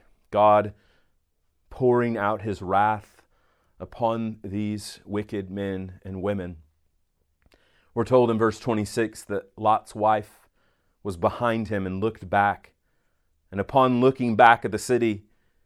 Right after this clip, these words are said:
she became a pillar of salt. What is it in your past that you look back at in fondness? Would you rather look at the city of sin or look forward to the celestial city?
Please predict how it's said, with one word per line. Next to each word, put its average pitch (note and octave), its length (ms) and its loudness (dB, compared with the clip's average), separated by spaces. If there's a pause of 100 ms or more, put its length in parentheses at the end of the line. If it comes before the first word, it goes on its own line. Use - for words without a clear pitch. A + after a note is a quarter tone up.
(140)
she - 120 -10
became A2+ 260 -2
a G2+ 80 -4
pillar G#2+ 320 -2
of F#2 100 -4
salt. F#2 420 -4 (1800)
What D3 180 8
is C#3 100 6
it C#3+ 120 6
in B2+ 120 4
your C3+ 220 8
past C3 480 4
that A2+ 140 -4
you A2 180 -2
look A#2 220 -2
back A2 260 2
at A2+ 340 0
in F#2 160 -12
fondness? G#2+ 680 -8 (880)
Would B2+ 160 -2
you F3 120 8
rather F#3+ 240 10
look D3 280 8
at C3 80 -6
the C3+ 60 0
city D3 320 2
of A2+ 100 0
sin D#3+ 520 -2 (680)
or A2+ 140 -2
look C3+ 200 2
forward C#3+ 520 -2
to B2+ 80 -10
the G#2+ 100 -4
celestial G#2+ 680 -2
city? E2 400 -12